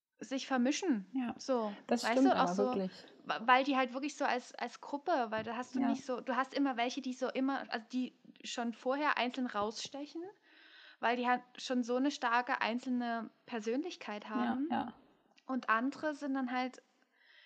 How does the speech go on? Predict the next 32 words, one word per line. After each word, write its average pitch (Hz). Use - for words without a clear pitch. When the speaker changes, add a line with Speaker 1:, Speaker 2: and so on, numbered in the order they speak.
Speaker 1:
irgendwie 269
mit 262
ihrer 247
Präsenz 247
so 269
mit 254
anderen 254
verknüpft, 254
dass -
ich 254
da 254
manchmal 247
nicht 247
so 254
gut 240
unterscheiden 233
kann. 233
Speaker 2:
Hm. 233
Das 226
stimmt 294
aber 220
wirklich. 226
Also 202
Speaker 1:
Mhm. 196
Speaker 2:
wenn 202
ich 220
mir 208
jetzt 196
angucke, 269
ich -
habe 220
jetzt 180